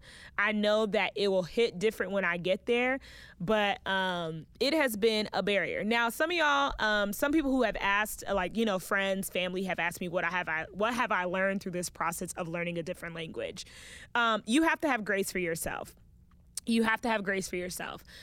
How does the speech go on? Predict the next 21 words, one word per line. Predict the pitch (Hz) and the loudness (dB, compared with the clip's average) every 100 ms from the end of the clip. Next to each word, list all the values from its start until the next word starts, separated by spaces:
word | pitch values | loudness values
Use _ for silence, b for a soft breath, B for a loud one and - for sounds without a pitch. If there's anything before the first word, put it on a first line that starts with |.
| B - | B 0
Um, | 214 208 - | 2 2 2
I | 214 240 269 - | 4 4 2 0
am, | 226 226 214 208 196 185 - - | 0 2 2 2 0 -2 -6 -2
uh, | 185 185 185 180 175 - | 0 0 0 0 -2 0
a | 196 | 2
woman | 214 247 233 | 4 4 2
that | 202 | 2
likes | 214 214 - | 0 -2 -4
to | - 190 180 170 165 190 | 2 4 4 2 0 0
be | 214 254 | 2 4
right, | 240 247 381 - - | 4 2 0 -6 -6
and | 214 180 | -4 -2
she | 240 | 0
likes | 226 208 - | 0 0 -2
to | 196 | -2
get | 170 226 214 | 0 2 2
it | 170 | 0
right. | 170 - - - | -6 -10 -10 -4
And | 220 214 | 0 2
so | - 220 208 196 - | 2 4 4 2 2
I've | 208 220 | 2 2